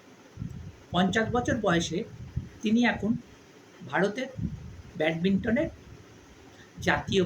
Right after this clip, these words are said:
কোচ, কিন্তু তিনি খেলোয়াড় জীবনে একজন বিশ্বমানের তারকা ছিলেন। তিনি দু হাজার এক সালে all ইংল্যান্ড ওপেন ব্যাডমিন্টন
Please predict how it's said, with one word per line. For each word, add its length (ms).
কোচ, 240
কিন্তু 280
তিনি 160
খেলোয়াড় 480
জীবনে 300
একজন 260
বিশ্বমানের 600
তারকা 420
ছিলেন। 240
তিনি 160
দু 140
হাজার 220
এক 80
সালে 240
all 140
ইংল্যান্ড 360
ওপেন 220
ব্যাডমিন্টন 520